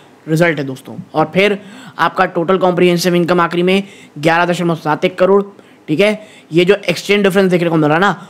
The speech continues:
उसके बाद ग्यारह दशमलव सात एक करोड़, जो एक साल पहले पन्द्रह दशमलव तीन सात था। लेकिन देखिए, purely आप देखोगे तो मुझे लगता है ये काफ़ी अच्छे numbers हैं और यही कारण है कि मैं नीचे चलूँ,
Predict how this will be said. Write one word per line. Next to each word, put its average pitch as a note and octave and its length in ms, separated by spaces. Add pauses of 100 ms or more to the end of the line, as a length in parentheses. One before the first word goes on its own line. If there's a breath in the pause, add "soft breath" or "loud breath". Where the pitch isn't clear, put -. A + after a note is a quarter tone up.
(160 loud breath)
उसके - 240
बाद F#3 180
ग्यारह E3 240
दशमलव F3 260
सात D#3+ 260
एक F#3 120
करोड़, G3 200 (440 loud breath)
जो E3+ 80
एक F#3 200
साल F#3+ 160
पहले F#3+ 200
पन्द्रह F3 260
दशमलव F3+ 240
तीन F3+ 160
सात D#3 200
था। D#3+ 40
लेकिन F#3 180
देखिए, F3+ 260 (580 loud breath)
purely G#3+ 360
आप G#3 120
देखोगे F3+ 440 (320 loud breath)
तो F3 60
मुझे F#3+ 220
लगता F#3+ 260
है E3+ 100
ये E3+ 120
काफ़ी E3+ 400
अच्छे D3+ 240
numbers C#3+ 400
हैं A#2 120 (320 loud breath)
और F3 160
यही E3 220
कारण F#3 240
है F#3 80
कि F#3+ 100
मैं F#3 100
नीचे E3 200
चलूँ, F#3+ 280